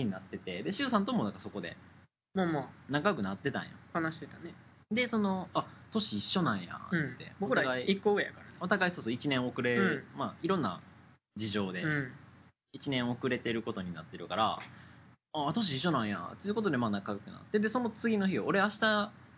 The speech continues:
Speaker 1: 入学式やから」つって、
Speaker 2: うんうん。
Speaker 1: あ、ほんじゃ、シュウさんも、あの、サークルの勧誘が、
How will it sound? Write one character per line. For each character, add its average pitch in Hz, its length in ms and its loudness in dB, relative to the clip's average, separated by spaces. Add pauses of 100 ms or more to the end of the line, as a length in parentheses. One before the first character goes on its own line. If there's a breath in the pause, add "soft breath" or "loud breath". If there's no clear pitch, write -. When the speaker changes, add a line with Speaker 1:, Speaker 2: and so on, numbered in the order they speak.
(400)
Speaker 1:
入 214 160 6
学 202 200 4
式 - 220 0
や 104 100 4
か 92 140 -2
ら」 80 380 -2
つ - 20 -20
っ - 40 -14
て、 160 60 0
Speaker 2:
う - 40 2
ん - 20 4
う 147 200 2
ん。 135 40 0
Speaker 1:
あ、 127 80 -4
ほ 156 80 -6
ん 160 60 0
じ 139 40 2
ゃ、 131 60 2
シ - 140 -2
ュ 226 40 4
ウ - 40 4
さ 123 100 2
ん 104 140 2
も、 110 240 0 (260)
あ 90 100 -12
の、 87 120 -14
サ 233 200 4
ー 220 40 2
ク 220 80 -6
ル 220 80 2
の 208 80 2
勧 202 220 4
誘 185 100 0
が、 170 280 4